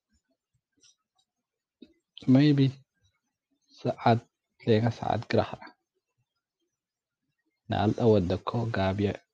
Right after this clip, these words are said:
garsa ko in laakiin bakhay shakli. I don't have the chance. Like, if I'm at home, and if I'm at home, then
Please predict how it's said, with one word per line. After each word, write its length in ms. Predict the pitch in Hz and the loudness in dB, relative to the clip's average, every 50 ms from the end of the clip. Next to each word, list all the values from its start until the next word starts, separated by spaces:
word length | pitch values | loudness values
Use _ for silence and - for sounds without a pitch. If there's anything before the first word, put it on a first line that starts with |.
| _ _ _ _ _ _ _ - | _ _ _ _ _ _ _ -6
garsa 380 | - 104 101 98 - - - - | -2 -2 -2 -2 -2 -4 -8 -6
ko 100 | - 117 135 | -6 -6 -6
in 80 | 143 123 95 | -4 -4 -6
laakiin 500 | - - - - - - - 107 123 151 - _ _ _ _ _ _ _ _ _ _ _ _ _ _ _ _ _ _ _ _ _ _ _ _ _ _ _ _ _ _ _ _ _ - - | -6 -8 -10 -10 -10 -10 -8 -8 -10 -10 -10 _ _ _ _ _ _ _ _ _ _ _ _ _ _ _ _ _ _ _ _ _ _ _ _ _ _ _ _ _ _ _ _ _ -10 -6
bakhay 260 | - 92 - - - | -6 -4 -2 -2 -4
shakli. 400 | - - 101 90 - - - 110 - _ _ _ _ - | -4 -6 -8 -10 -10 -10 -12 -14 -14 _ _ _ _ -6
I 60 | 107 | -4
don't 80 | 104 104 | -4 -2
have 140 | 104 98 98 | -2 -4 -4
the 80 | 104 92 | -6 -8
chance. 600 | - - - - 113 107 98 104 - - - - - _ _ _ _ _ _ _ _ _ _ _ - | -10 -10 -6 -4 -4 -4 -4 -6 -10 -16 -20 -20 -20 _ _ _ _ _ _ _ _ _ _ _ -6
Like, 180 | - 101 104 - _ _ _ _ _ _ _ - | -6 -6 -6 -8 _ _ _ _ _ _ _ -4
if 180 | 131 120 - | -4 -2 0
I'm 160 | 107 113 110 110 | 0 0 2 0
at 100 | 104 95 | -2 -2
home, 420 | - 101 95 92 95 101 107 120 - _ _ _ _ _ _ _ _ _ _ _ _ _ _ _ _ _ _ _ _ _ - | -4 -4 -4 -2 -2 -2 -4 -6 -8 _ _ _ _ _ _ _ _ _ _ _ _ _ _ _ _ _ _ _ _ _ -4
and 160 | 101 101 101 101 | -2 -2 0 -2
if 80 | 101 | -2
I'm 160 | 87 107 - | -2 -2 -2
at 100 | - - | -2 -2
home, 500 | - - 120 117 107 101 98 104 113 - _ _ _ _ _ _ _ _ _ _ _ _ _ - | -4 -6 -4 -4 -4 -4 -4 -6 -8 -10 _ _ _ _ _ _ _ _ _ _ _ _ _ -4
then 400 | 104 104 98 98 95 95 - | -2 -2 -2 -2 -2 -4 -6